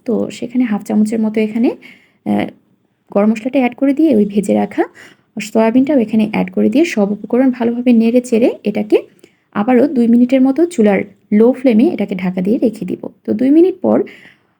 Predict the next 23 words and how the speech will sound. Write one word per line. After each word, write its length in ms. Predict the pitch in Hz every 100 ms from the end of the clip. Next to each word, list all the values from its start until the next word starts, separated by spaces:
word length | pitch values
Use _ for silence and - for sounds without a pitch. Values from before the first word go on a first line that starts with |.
| - -
আলু 280 | 214 220 277 -
আর 140 | 208 196
সয়াবিনের 480 | 190 226 240 294 294
সাথে 220 | 269 254 262
মশলাটা 500 | 226 214 214 247 214
খুব 240 | 214 233 214
ভালোভাবে 520 | - 202 220 262 269 254 - - _ 214
নেড়ে 240 | 226 247
চেড়ে 200 | 262 277
দিচ্ছি। 340 | 285 285 - 262 -
এই 120 | 214
ঢেকে 280 | 214 214 214
রাখার 260 | 285 311 339
ফলে 240 | 339 277
কিন্তু 320 | 247 226 202 233 - - _ -
আলু 260 | 208 214 233
আর 80 | 339
সয়াবিনের 520 | - 214 208 220 226 220
টেস্টটা 320 | 214 214 226 - -
অনেক 220 | 214 240
গুণ 140 | 233 202
বেড়ে 180 | 185 185
যাবে। 260 | 180 180